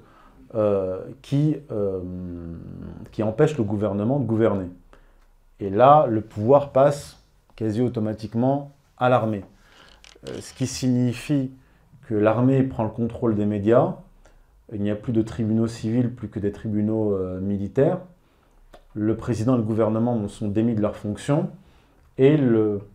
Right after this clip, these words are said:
l'armée pilote le pays en attendant des, euh, des élections. C'est un scénario possible au train, au train où vont les choses, parce que c'est un pouvoir qui a été, qui est délégitimé.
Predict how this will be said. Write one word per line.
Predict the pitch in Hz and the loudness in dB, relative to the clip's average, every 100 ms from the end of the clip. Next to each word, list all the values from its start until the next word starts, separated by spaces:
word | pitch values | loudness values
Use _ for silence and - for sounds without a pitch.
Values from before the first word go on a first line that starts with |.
| _ - | _ -4
l'armée | 113 117 120 143 160 | 2 4 4 4 2
pilote | 160 131 131 135 | 0 2 2 2
le | 113 | -6
pays | - 113 135 | -2 0 2
en | 123 | 0
attendant | 104 107 107 127 | -2 -4 -2 0
des, | 131 107 104 | 0 0 0
euh, | 98 92 90 95 | -2 -6 -8 -10
des | 98 104 | -6 -4
élections. | 101 101 - 85 - _ - - _ _ _ - | -4 -6 -12 -16 -18 _ -20 -20 _ _ _ -20
C'est | - 160 151 | -2 0 2
un | 139 | 0
scénario | - 139 131 127 147 180 - - _ _ _ _ _ | 2 2 4 4 4 4 -2 -16 _ _ _ _ _
possible | 156 147 - 139 101 101 | -2 -2 0 2 2 -2
au | 113 | -6
train, | 117 - 147 165 | -6 -6 0 0
au | 123 113 | 2 -2
train | 117 147 160 139 | 0 0 2 2
où | 120 110 | 0 0
vont | 123 | 2
les | 127 139 | 2 2
choses, | - 127 - | 0 -2 -4
parce | 104 - | -8 -8
que | - 113 110 - - - - _ _ _ _ - _ _ _ _ _ | -2 -2 -2 -16 -20 -20 -20 _ _ _ _ -20 _ _ _ _ _
c'est | - 131 135 | -2 0 0
un | 120 | -2
pouvoir | 131 120 147 180 170 - | 0 2 4 4 0 -6
qui | 117 | -2
a | |
été, | 113 113 151 156 160 160 _ _ _ _ _ _ - | -2 0 2 2 0 -6 _ _ _ _ _ _ -8
qui | 120 139 | 2 2
est | |
délégitimé. | 117 104 165 160 127 135 139 123 104 | 2 6 8 8 2 -2 0 2 0